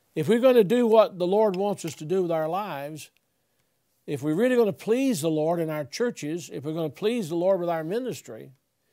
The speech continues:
remember, God is more concerned about building the messenger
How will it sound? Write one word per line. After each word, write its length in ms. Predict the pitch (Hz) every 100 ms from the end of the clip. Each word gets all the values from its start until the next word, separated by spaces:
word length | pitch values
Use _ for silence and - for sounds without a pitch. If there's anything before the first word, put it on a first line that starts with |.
| _ _ _ -
remember, 440 | 165 240 262 233
God 420 | 175 208 254 262
is 140 | 208 156
more 240 | 208 233
concerned 680 | - 190 - 254 262 233 202
about 340 | 175 202 175
building 420 | 190 262 233 220
the 80 | 196
messenger 840 | 190 226 254 - 233 143 165 190